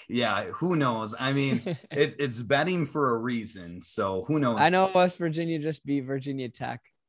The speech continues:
Speaker 2: who we think is good. <sighs> I, I don't know. This feels like one of those where, like, Oklahoma's gonna wake up and be like,
Speaker 1: Well,
Speaker 2: "Oh, yeah, we're Oklahoma."
Speaker 1: It could.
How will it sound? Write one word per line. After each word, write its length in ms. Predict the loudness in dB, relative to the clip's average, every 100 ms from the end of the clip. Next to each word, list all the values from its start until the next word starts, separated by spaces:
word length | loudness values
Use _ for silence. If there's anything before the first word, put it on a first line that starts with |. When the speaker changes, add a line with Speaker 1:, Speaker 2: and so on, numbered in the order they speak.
| -20 -20 _ -8
Speaker 2:
who 160 | -6
we 120 | -6
think 340 | -8 -8 -8 -6
is 160 | -10
good. 460 | -8 -8 -8 -10 -12 _ _ _ _ _ _ _ _ _ _ _ _ _ _
<sighs> 560 | -20 -20 -20 -20 -20 _
I, 320 | 2 2 0 -10 -16 -20 _ _ _ _ _ _ _ _ _ _ _ _ 2
I 120 | 4
don't 120 | 4
know. 160 | 4 2
This 160 | 0
feels 220 | 0 0
like 100 | 2
one 140 | -2 -2
of 60 |
those 320 | 2 2 0 -2
where, 140 | -4
like, 260 | -4 -6 -10 _
Oklahoma's 600 | -8 -6 -8 -8 -8 -12
gonna 180 | -12 -12
wake 280 | -10 -10 -12
up 160 | -12
and 140 | -12 -14
be 140 | -12
like, 160 | -12 -8
Speaker 1:
Well, 140 | -6 -2
Speaker 2:
"Oh, 80 |
yeah, 180 | 0 0
we're 180 | -4 -6
Oklahoma." 520 | -10 -12 -12 -12 -8
Speaker 1:
It 100 | -4
could. 360 | 4 6 4